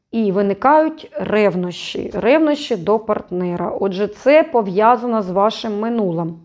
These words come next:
Коли, е, вас зраджували, коли, е, чоловік, бойфренд, дружина, друг, подруга.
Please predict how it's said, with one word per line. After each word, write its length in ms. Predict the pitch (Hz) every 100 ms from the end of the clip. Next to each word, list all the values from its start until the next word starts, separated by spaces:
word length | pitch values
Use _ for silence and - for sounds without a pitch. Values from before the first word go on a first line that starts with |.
| _ _ _ _ _ _ _
Коли, 420 | - 226 226 208 - - - -
е, 180 | 185 196
вас 300 | 202 226 185
зраджували, 840 | 240 208 180 175 185 196 185 185
коли, 560 | 180 214 214 226 220 -
е, 220 | 196 190
чоловік, 720 | 190 - 247 254 190 196 185 185
бойфренд, 840 | 170 247 277 277 220 196 185 180
дружина, 840 | 165 254 247 190 202 190 180 180 185
друг, 560 | 170 165 254 233 202 - _
подруга. 760 | - 247 240 196 202 190 196